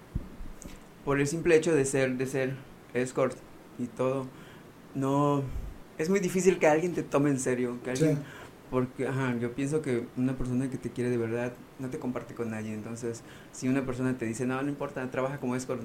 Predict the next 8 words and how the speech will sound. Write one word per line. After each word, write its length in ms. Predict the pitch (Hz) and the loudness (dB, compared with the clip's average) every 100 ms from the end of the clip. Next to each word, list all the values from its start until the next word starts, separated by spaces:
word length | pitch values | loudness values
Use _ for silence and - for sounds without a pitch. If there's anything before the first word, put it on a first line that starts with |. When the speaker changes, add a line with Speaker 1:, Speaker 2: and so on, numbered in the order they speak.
| - | -8
Speaker 1:
o 20 | |
sea, 140 | 127 117 - - - | -6 -6 -8 -18 -10
no 80 | 127 | -4
le 60 | 120 | -2
importas. 460 | 117 117 - - - - - - - | -2 -6 -8 -14 -16 -18 -20 -20 -12
Speaker 2:
Ok. 140 | 139 113 110 127 - - - - - | -10 -8 -10 -12 -16 -20 -20 -20 -6
O 60 | |
sea, 100 | 147 | 0